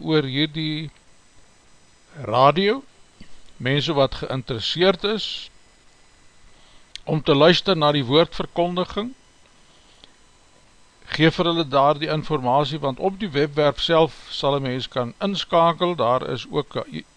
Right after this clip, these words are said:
'n ikoon van 'n radiospelertjie waarop 'n mens kan klik, en 'n bykie wag, en dan luister jy na die radio. So kom ons help mekaar hier, en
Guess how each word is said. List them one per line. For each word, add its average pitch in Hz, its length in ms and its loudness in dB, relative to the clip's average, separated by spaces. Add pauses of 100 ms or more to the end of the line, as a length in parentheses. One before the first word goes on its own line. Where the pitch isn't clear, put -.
(200)
'n 120 200 -6
ikoon 170 600 2
van 151 320 0
'n 131 180 -2
radiospelertjie 143 1000 -2
waarop 131 260 -4
'n 131 80 -6
mens 127 220 -4
kan 104 280 -10
klik, 196 180 2 (1120)
en 135 260 -2
'n 123 60 -4
bykie 139 240 0
wag, 160 280 4
en 131 140 -4
dan 127 200 -2
luister 123 360 -4
jy 117 380 -2 (580)
na 117 180 -6
die 117 320 -10 (200)
radio. 135 520 2
So 131 400 -2
kom 190 360 0
ons 151 380 -2
help 139 300 0
mekaar 151 460 2
hier, 165 280 -2 (1300)
en 123 680 -4